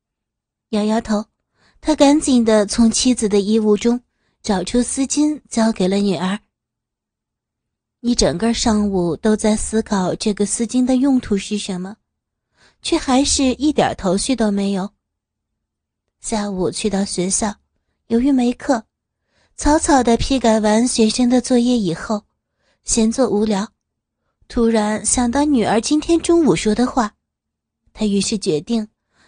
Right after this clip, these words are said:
去问问王义军老师。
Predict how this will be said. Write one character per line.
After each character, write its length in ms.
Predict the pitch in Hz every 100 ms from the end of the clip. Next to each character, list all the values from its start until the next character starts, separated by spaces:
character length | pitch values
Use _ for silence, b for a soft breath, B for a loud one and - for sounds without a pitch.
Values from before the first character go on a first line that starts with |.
| _
去 220 | - 294
问 320 | 285 320 285 233
问 260 | 208 208 170
王 180 | 202 214
义 160 | 226
军 240 | 202 254 269
老 220 | 233 180
师。 340 | - 190 190